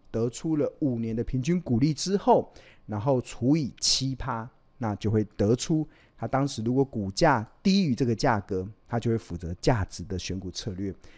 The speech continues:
那我们看到乔威在今年的二月份的时候，<laughs> 哇，股价在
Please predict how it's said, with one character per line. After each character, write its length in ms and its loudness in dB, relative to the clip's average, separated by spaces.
那 80 -6
我 40 -4
们 140 -4
看 160 -4
到 160 -2
乔 280 2
威 260 2
在 160 -2
今 180 -2
年 100 2
的 200 -2
二 180 10
月 180 10
份 220 8
的 100 4
时 240 -4
候， 380 2
<laughs> 100 0
哇， 500 -2
股 200 -4
价 260 4
在 100 2